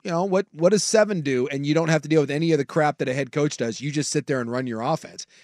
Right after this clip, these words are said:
And I don't know exactly the details, but I guarantee that that comes with a raise.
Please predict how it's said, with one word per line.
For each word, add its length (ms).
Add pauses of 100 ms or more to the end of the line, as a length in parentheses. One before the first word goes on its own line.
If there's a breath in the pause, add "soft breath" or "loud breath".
And 80
I 20
don't 100
know 120
exactly 420
the 140
details, 480
but 100
I 60
guarantee 560
that 220
that 240
comes 280
with 160
a 60
raise. 540